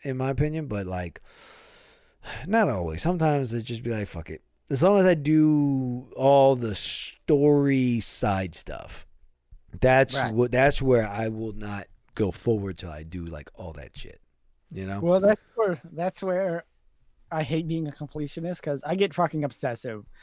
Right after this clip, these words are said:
Speaker 2: about one hundred percenting my games. Uh, 'cause if I don't one hundred percent it, and then I come back and I look at that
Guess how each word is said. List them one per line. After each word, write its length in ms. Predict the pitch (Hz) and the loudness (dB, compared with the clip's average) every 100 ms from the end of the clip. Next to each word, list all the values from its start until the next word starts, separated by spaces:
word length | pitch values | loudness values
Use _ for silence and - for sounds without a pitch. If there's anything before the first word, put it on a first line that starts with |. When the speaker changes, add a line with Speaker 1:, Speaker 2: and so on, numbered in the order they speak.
| - - _ - | -20 -20 _ -6
Speaker 2:
about 380 | 151 156 139 - | 2 2 2 -4
one 180 | 147 160 | 0 2
hundred 260 | 156 143 135 | 2 0 -2
percenting 400 | 135 151 127 127 | -4 -4 -2 -2
my 140 | 120 | -2
games. 540 | 127 120 110 120 - _ _ - - _ - - | -2 -4 -4 -8 -10 _ _ -20 -20 _ -20 0
Uh, 280 | 185 160 156 - _ _ | 4 6 4 0 _ _
'cause 240 | - 170 175 | 2 4 4
if 120 | 190 | 4
I 100 | 196 | 4
don't 280 | 156 165 196 | 4 4 6
one 120 | 180 | 6
hundred 240 | 190 180 151 | 4 2 0
percent 340 | 147 151 170 | -2 -2 -2
it, 100 | 190 | -2
and 120 | 170 151 | -2 0
then 120 | 147 | 0
I 80 | 147 | -2
come 260 | 175 165 | -2 -2
back 140 | 165 170 | -4 -4
and 80 | 147 | -2
I 20 | |
look 160 | 160 | -2
at 60 | 156 | -2
that 140 | 165 | -4